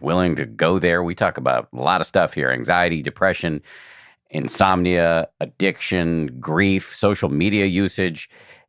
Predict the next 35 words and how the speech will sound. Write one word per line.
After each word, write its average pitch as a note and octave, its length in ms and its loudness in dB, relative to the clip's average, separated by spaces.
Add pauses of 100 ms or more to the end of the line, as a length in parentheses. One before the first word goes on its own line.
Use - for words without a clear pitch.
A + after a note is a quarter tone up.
(180)
and G2+ 440 4
what G#2+ 200 2
he C#3+ 180 -4
means C3 340 -2
by G2+ 220 2
these D3+ 380 -6
phrases: - 640 -4 (100)
learning C#3+ 520 2
to - 140 -4
love G2+ 440 2
your D#2 200 -2
likes D2 680 -4 (540)
and D3 520 2 (100)
learning A2+ 440 2
to F2+ 380 -2
love F#2+ 500 2
your D#2 260 -2
fate. - 540 -4 (220)
That - 180 2
second C#3+ 400 2
notion, D#2+ 480 -2 (420)
uh, - 60 -14
he D#2 140 0
feels D#2 320 0
so D#2 120 2
strongly C#2+ 460 0
about C#2 280 0
that C2+ 120 -2
he C2+ 220 -8 (120)
literally G2 480 2
tattooed F#2+ 540 -2
it E2+ 180 -2
on D#2 140 0
his C2+ 160 -6
wrist. - 480 -2